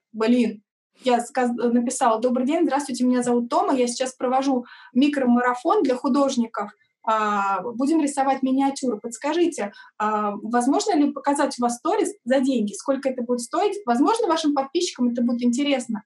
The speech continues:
Я не написала ей ничего такого. Она мне сказала: «Посмотрите, у меня в вечных сторис про это есть ответ». Я перехожу в вечные сторис, нажимаю, и там написано: «Тем, кто хочет у меня рекламу, идите нахуй».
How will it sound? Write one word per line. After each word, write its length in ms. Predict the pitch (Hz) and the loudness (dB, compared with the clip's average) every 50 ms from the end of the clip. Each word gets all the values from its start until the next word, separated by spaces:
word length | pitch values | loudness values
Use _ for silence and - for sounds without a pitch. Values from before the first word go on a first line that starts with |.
| _ _ _ - | _ _ _ -4
Я 180 | 226 254 277 294 | 0 2 4 4
не 120 | 302 302 | 4 2
написала 520 | 311 302 294 359 359 - - 403 370 330 | 2 0 -2 -2 -4 -2 0 0 2 2
ей 200 | 285 254 254 240 | 2 0 0 -2
ничего 420 | 226 226 214 208 - - 233 202 202 | -2 -4 -6 -8 -8 -6 -6 -6 -6
такого. 420 | 202 214 214 - 214 196 190 - - | -6 -10 -10 -8 -8 -8 -8 -6 -4
Она 220 | - 240 262 285 | -2 0 2 2
мне 280 | 277 277 285 277 269 262 | 2 0 0 0 -2 -2
сказала: 480 | 240 - - 269 262 262 247 220 220 220 _ - - - _ - | -2 -2 -4 -2 0 0 0 0 -2 -4 _ -16 -20 -10 _ 0
«Посмотрите, 680 | 285 285 - 320 302 311 294 330 339 359 349 359 349 285 | 0 2 4 2 2 2 2 2 2 2 2 2 2 2
у 40 | |
меня 220 | 277 277 285 277 277 | 4 4 2 2 2
в 40 | 269 | 0
вечных 360 | 277 277 - - 285 285 294 294 | 0 0 2 4 4 4 4 0
сторис 520 | - - - 330 349 359 359 302 247 - | -4 -2 2 4 4 4 4 4 0 -2
про 240 | - 277 269 262 269 | 0 2 4 4 4
это 260 | 285 294 302 294 269 | 4 0 0 0 -2
есть 280 | 269 262 269 269 - - | -2 -2 -4 -4 -4 -4
ответ». 400 | 277 269 - 262 254 220 214 - - | -6 -6 -4 -4 -4 -4 -4 -4 -4
Я 200 | 247 277 269 262 | -2 -2 -2 0
перехожу 460 | 269 269 254 240 - 262 262 254 269 | -2 -2 -4 -2 -2 -4 -2 -2 -4
в 40 | 254 | -6
вечные 300 | 254 262 - 254 247 247 | -8 -10 -8 -6 -6 -6
сторис, 540 | - - - 247 254 285 349 349 - - - | -6 -4 -2 -2 0 0 -2 -6 -6 -8 -4
нажимаю, 680 | 247 254 247 247 269 254 254 262 277 320 339 339 330 - _ _ _ _ _ - | -2 -2 0 0 0 0 0 0 0 0 0 -2 -4 -8 _ _ _ _ _ -6
и 80 | 240 | 0
там 180 | 240 269 262 269 | 2 4 4 4
написано: 340 | 262 247 247 240 240 254 247 | 2 0 -2 -4 -4 -4 -2
«Тем, 280 | - 320 339 349 339 339 | 2 4 4 4 4 2
кто 100 | 302 285 | -2 0
хочет 420 | 294 302 285 - - - - 247 | 2 2 2 0 -2 -6 -6 -6
у 100 | 247 269 | -4 -2
меня 200 | 254 269 277 277 | 0 2 2 2
рекламу, 460 | 277 269 - 311 330 330 320 277 254 277 | 2 0 0 2 4 4 4 4 2 2
идите 260 | - 339 339 359 311 | 0 0 0 2 4
нахуй». 520 | 294 294 294 285 277 277 - - - - | 4 6 6 4 4 2 -2 -10 -14 -14